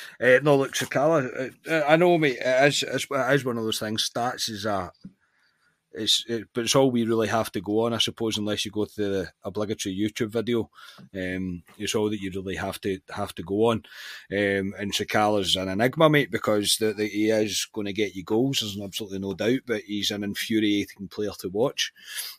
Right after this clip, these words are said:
Um, and everybody's the same with him. That's the thing. And I know I, I laugh and joke and have a laugh and a joke and that about him, but people love him, yes, uh, as a person, as who he is, but there is no way that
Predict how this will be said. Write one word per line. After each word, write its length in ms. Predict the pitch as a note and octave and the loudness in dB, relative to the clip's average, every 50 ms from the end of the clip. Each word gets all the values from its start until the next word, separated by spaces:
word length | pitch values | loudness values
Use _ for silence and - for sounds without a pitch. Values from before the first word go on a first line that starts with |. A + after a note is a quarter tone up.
| _ _ - A2+ | _ _ -8 -6
Um, 420 | A2+ A2 G#2+ G#2+ G#2 G2+ G2+ G2 - | -4 -4 -2 -4 -4 -4 -6 -6 -4
and 120 | A#2 B2 | 2 6
everybody's 440 | C#3 D3+ E3 E3 D3+ E3 C#3+ D3 A#2+ | 6 6 6 6 4 4 2 2 2
the 60 | C3+ | 2
same 260 | B2 - C3+ C3+ D3 D#3 | 2 4 4 6 4 4
with 180 | D#3+ D3+ D3 | 2 2 2
him. 100 | E3 D3 | 0 0
That's 200 | C#3+ D3+ - - | 0 0 0 0
the 60 | D3 | -2
thing. 380 | - - A2+ A#2 B2+ C3 C3+ C3+ A2 | -2 -2 -2 -2 -2 -2 -4 -6 -8
And 140 | A2+ A#2+ B2 | -6 -4 0
I 40 | |
know 180 | B2 B2+ C3 B2+ | 2 4 4 6
I, 200 | A#2+ A2+ A2 G#2 G#2 G#2+ - | 6 4 2 0 -2 -6 -8
I 120 | G#2 G2+ G2 | -6 -4 -2
laugh 280 | G2+ G#2 G#2 G2+ - | -2 -2 -2 -2 -4
and 120 | G#2+ G2 F#2+ | -6 -6 -4
joke 260 | G2+ G2+ G#2 - A#2+ | -4 -4 -4 -4 -6
and 100 | G#2 G2 | -6 -6
have 160 | G2 G2+ G2+ | -8 -6 -6
a 60 | A2 | -4
laugh 240 | G#2+ A2+ A2 G#2+ - | -4 -4 -4 -4 -6
and 100 | A#2 A2+ | -6 -8
a 40 | G#2+ | -6
joke 220 | - A2 G#2+ - | -6 -6 -8 -6
and 80 | A2+ G#2+ | -6 -8
that 120 | G#2 G2 | -8 -8
about 200 | G2+ G2+ G#2+ G#2 | -6 -4 -4 -4
him, 100 | F#2+ F#2+ | -6 -6
but 160 | F2 G2 F#2 - _ - - - - _ _ _ - | -10 -10 -10 -10 _ -20 -20 -20 -20 _ _ _ 0
people 340 | - C#3 C3 - D3 B2 G#2+ | 2 2 4 4 4 2 2
love 220 | G#2+ A2 A#2 A2 | 2 0 2 2
him, 220 | D3 D3 C3+ B2 G#2 | 2 2 2 2 0
yes, 400 | G#2+ A2+ B2 C3+ C3 - - - - | 2 2 2 4 2 2 0 -2 -4
uh, 60 | - - - - - - - - | -12 -16 -16 -18 -18 -14 -6 -4
as 120 | A2 G#2+ A#2+ | -2 -2 -2
a 60 | F#2+ | -4
person, 500 | - - G#2 A2 A#2+ - - C#3+ C3+ A#2 | -4 -4 -4 0 0 0 0 0 -2 -2
as 180 | G#2 G#2 F#2+ | -2 -4 -2
who 60 | G#2+ G#2 | -2 -2
he 140 | G2+ F#2+ | 0 0
is, 220 | F#2+ G#2+ A#2+ - - | 0 2 2 0 0
but 260 | - A#2+ G#2 F2+ - _ - - - - - _ - | 0 -2 -2 -2 -4 _ -20 -20 -20 -20 -20 _ -12
there 120 | G2 G2 | -8 -6
is 120 | G2+ F#2+ | -4 -2
no 100 | A#2 B2 | 2 2
way 220 | B2+ A#2+ A2 G#2+ A2 | 4 4 4 4 4
that 180 | A2+ A2 - | 2 0 -2